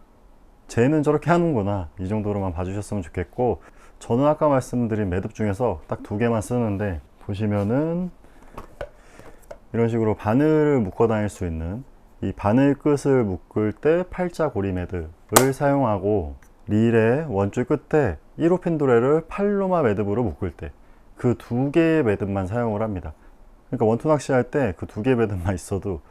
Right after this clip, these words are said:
매듭이 끝이 난 거죠. 물론 바늘은 또 따로 묶긴 해요. 어, 링 바늘 같은 경우, 끝이 링으로 되어 있는 바늘 같은 경우에는 아까 제가 말씀드렸던 팔로마 매듭으로 똑같이 바늘을 묶을 수가 있는데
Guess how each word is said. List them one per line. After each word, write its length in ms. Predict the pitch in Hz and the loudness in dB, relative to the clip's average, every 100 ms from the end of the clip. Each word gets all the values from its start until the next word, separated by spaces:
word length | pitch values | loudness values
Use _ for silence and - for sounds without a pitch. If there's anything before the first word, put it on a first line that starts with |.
| - - | -20 -8
매듭이 480 | 101 98 107 101 98 | -4 -2 0 0 -4
끝이 280 | - 151 147 | -4 -4 -4
난 140 | 85 | -6
거죠. 260 | 73 73 - - - - - - - | -8 -12 -14 -20 -20 -20 -20 -18 -2
물론 420 | 110 123 165 185 | 2 2 2 0
바늘은 640 | - 98 110 127 123 120 107 | -4 -2 0 2 2 0 -2
또 80 | |
따로 240 | - 147 151 | 0 2 2
묶긴 260 | 85 101 | -2 -2
해요. 260 | 117 120 73 - - - - - | -2 -4 -8 -14 -20 -20 -18 -6
어, 160 | 95 | -2
링 240 | 92 113 160 | 0 2 4
바늘 640 | 170 165 156 143 131 123 | 4 4 2 2 2 2
같은 260 | 107 92 90 | 0 -2 -4
경우, 320 | 82 90 135 | -4 -4 -4
끝이 360 | - 170 143 95 | -2 -2 0 0
링으로 320 | 101 117 104 | 2 0 0
되어 120 | 101 | 0
있는 140 | 95 | 0
바늘 260 | 92 92 90 | -2 -2 -2
같은 280 | - - 104 | -4 -4 -2
경우에는 580 | 95 95 95 107 123 90 - - - | -2 -2 -2 0 -2 -2 -12 -20 -8
아까 220 | 139 135 | -4 -2
제가 220 | 113 104 | 0 2
말씀드렸던 520 | 87 90 107 92 92 90 | 2 0 -2 -4 -6 -2
팔로마 400 | 170 202 196 165 | 0 2 2 2
매듭으로 440 | 113 110 107 107 | 2 2 0 -2
똑같이 360 | 151 175 - 110 | -2 -4 -4 -4
바늘을 300 | 92 101 90 | -2 -2 -6
묶을 240 | - 110 | -4 -6
수가 240 | - 110 90 | -2 -2 -2
있는데 600 | 82 87 85 98 82 | -4 -6 -4 -4 -6